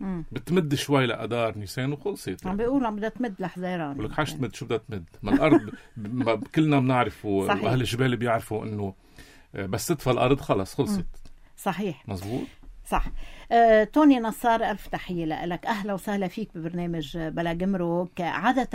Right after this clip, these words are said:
Speaker 1: آه، منقول في تعابير من بيقولوها العالم، مثلًا بيقول له: "كيفك؟" بيقول لك: "أنا مش منيح."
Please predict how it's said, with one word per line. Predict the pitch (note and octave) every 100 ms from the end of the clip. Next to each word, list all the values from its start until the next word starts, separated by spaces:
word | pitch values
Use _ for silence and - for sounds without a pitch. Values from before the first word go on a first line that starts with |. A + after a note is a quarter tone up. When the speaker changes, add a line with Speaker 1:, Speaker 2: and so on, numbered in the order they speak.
| G3+
Speaker 1:
آه، | G3+ F#3+ F3 F3+ - F#3
منقول | G3 G3+ A3+ A3
في | - B3
تعابير | - F#3 F3+ F3+ A3 F3+
من | D#3+ E3+ F3 E3+
بيقولوها | F3 F3+ G#3 G#3+ E3
العالم، | D#3 F3+ F3+ E3 E3
مثلًا | G3+ A#3+
بيقول | A3 A#3 B3+
له: | B3+
"كيفك؟" | - A#3+ - D#3+ D#3 - - - - - -
بيقول | A3+ C4+
لك: | C#4 -
"أنا | C#4 C#4 B3+ B3
مش | A#3+ - - G#3+ -
منيح." | G#3 F#3 E3 D3 -